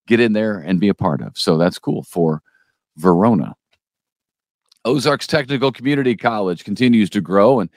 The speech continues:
with that, a new strategic plan to put together by students, administrators, and the community. The theme, Dream, Plan, Build.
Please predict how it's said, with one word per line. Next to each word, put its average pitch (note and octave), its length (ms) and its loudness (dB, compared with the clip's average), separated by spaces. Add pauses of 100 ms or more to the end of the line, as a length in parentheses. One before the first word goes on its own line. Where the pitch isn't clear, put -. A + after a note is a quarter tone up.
(280)
with F#3+ 240 2
that, C3+ 320 -2
a B2+ 100 -4
new D#3 240 2
strategic F3 760 -4
plan F#2+ 420 0
to G#2 80 -2
put - 280 -2
together B2 380 0
by G#2 160 -4
students, F#3 580 0
administrators, B2+ 800 2
and G#2+ 240 -4
the A#2 60 -6
community. D3+ 560 0 (480)
The G2 80 -8
theme, G#3 500 2 (1080)
Dream, F#3 720 4 (160)
Plan, C3+ 640 2 (360)
Build. D#2 460 0